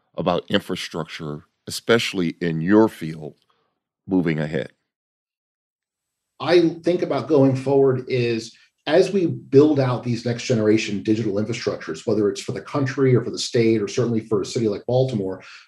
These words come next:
Speaker 2: um, are we doing it in a way that is bringing, um, digital access, inclusion, and, and equality to everybody, to all citizens, regardless of economic status, uh,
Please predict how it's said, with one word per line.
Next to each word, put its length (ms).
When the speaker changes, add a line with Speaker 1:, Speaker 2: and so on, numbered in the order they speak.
Speaker 2:
um, 240
are 160
we 120
doing 280
it 140
in 100
a 40
way 520
that 180
is 160
bringing, 680
um, 380
digital 380
access, 840
inclusion, 560
and, 240
and 80
equality 760
to 380
everybody, 540
to 100
all 240
citizens, 580
regardless 480
of 60
economic 460
status, 600
uh, 280